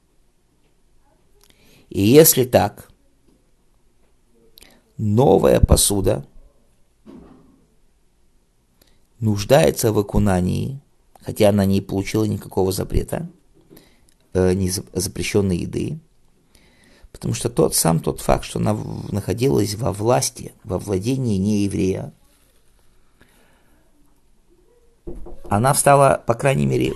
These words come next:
получила возможность иметь запрет.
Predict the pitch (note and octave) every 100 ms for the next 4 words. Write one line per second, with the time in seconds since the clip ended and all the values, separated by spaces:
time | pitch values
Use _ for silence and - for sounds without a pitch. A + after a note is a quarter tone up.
0 | - B2 A2 - D3 C3 B2+ A#2 C3 F3+
1 | G3 - - - - - _ _ _ -
2 | C#3 C#3+ C3+ - - - - _ - G#2+
3 | A#2 A#2+ A2+ -